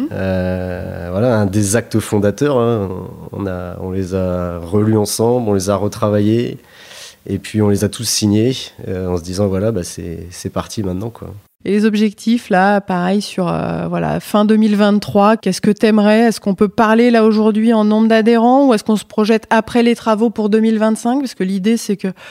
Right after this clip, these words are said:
Speaker 2: forcément, nouvelle, euh, nouvelle structure, enfin, structure rénovée, euh, attirer un, un autre public, en plus de, de l'existant.
Speaker 1: En fait, on n'a pas vraiment d'objectif de nombre d'adhérents.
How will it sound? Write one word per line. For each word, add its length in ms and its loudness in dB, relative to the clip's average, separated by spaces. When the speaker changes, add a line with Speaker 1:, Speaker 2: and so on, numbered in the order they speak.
Speaker 2:
forcément, 460 -2
nouvelle, 400 2
euh, 180 -2
nouvelle 340 -2
structure, 580 -6
enfin, 320 -6
structure 500 -4
rénovée, 640 0
euh, 160 -4
attirer 580 0
un, 380 -4
un 160 2
autre 140 0
public, 420 -6
en 100 -4
plus 260 -6
de, 400 -2
de 60 0
l'existant. 540 -4
Speaker 1:
En 60 -8
fait, 200 -4
on 60 2
n'a 80 4
pas 160 0
vraiment 320 2
d'objectif 720 -2
de 200 -2
nombre 440 2
d'adhérents. 600 0